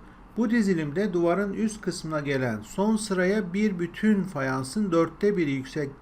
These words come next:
yüksekliğinde fayans kesilerek yerleştiriliyor. Şekildeki ölçülere sahip duvar için kaç adet fayans gereklidir? Şimdi şeklin şuradaki yüksekliği iki yüz üç buçuk santimetreymiş arkadaşlar.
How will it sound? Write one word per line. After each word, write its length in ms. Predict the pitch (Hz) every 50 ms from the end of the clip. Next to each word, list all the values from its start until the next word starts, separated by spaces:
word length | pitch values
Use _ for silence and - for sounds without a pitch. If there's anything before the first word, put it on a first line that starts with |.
| - -
yüksekliğinde 720 | 156 156 151 - - 170 156 151 156 - 147 143 135 131 127
fayans 400 | 131 175 180 175 156 139 127 -
kesilerek 640 | - 196 190 190 190 180 151 151 165 202 220 208 196
yerleştiriliyor. 800 | 180 175 170 170 160 160 - - 160 151 143 139 135 113 101 95 - - - -
Şekildeki 640 | - - 233 240 220 262 269 240 240 240 208 202 214 202
ölçülere 600 | 190 190 196 196 - - 190 196 190 190 208 202
sahip 480 | 202 - 185 170 160 151 147 151 -
duvar 260 | 160 165 180 202 208
için 360 | 202 196 196 - - 220 226 214
kaç 460 | - - 208 220 233 220 220 - - -
adet 340 | 165 156 135 135 131 131 -
fayans 600 | - - 185 170 175 180 196 196 190 - - - - - -
gereklidir? 640 | - 160 151 143 135 135 - 135 117 110 110 - - - - - - - - - - - -
Şimdi 200 | 247 233 226 196
şeklin 580 | - 233 240 226 - - 247 240 226 220 - - - -
şuradaki 360 | - 220 214 214 202 202 196
yüksekliği 680 | 214 214 214 - - 214 202 202 - 214 208 226 226 226
iki 240 | 220 175 - - 220
yüz 180 | 220 220 214 226
üç 240 | 214 214 208 - -
buçuk 340 | 147 - - 139 127 -
santimetreymiş 880 | - - 131 127 120 - - 127 127 120 - - 131 123 120 117 - 139
arkadaşlar. 720 | 127 123 123 135 131 123 123 123 - - 165 180 202 202